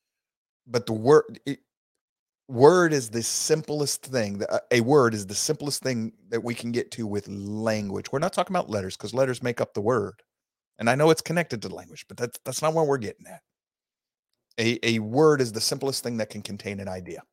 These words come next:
okay, or it can be used to label to an idea. So if you're looking at W O R D, W doesn't have an idea,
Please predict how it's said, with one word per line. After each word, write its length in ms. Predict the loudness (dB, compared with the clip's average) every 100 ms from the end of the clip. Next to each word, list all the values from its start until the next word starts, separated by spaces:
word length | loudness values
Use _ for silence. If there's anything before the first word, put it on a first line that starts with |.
| _ _ _ _ _ _ _ -20
okay, 220 | -8 -4
or 120 | -2 -4
it 60 |
can 120 | -6
be 100 | -4
used 260 | -2 -2 -2
to 60 | -4
label 340 | -4 -4 -4
to 180 | -8 -6
an 80 | -4
idea. 420 | -4 -8 -14 -14 _ _ _ _ _ _ _ _ _ _ _ _ _ -4
So 80 | -2
if 100 | 2
you're 120 | 4
looking 280 | 4 2 2
at 220 | 0 0 _ _ _ 0
W 360 | 2 4 4
O 160 | 6 8
R 160 | 8 4
D, 320 | 0 -6 -10 _ _ _ 4
W 340 | 6 8 6
doesn't 280 | 2 -2 -4
have 140 | -6
an 80 | -6
idea, 520 | -6 -8 -10 -10 -10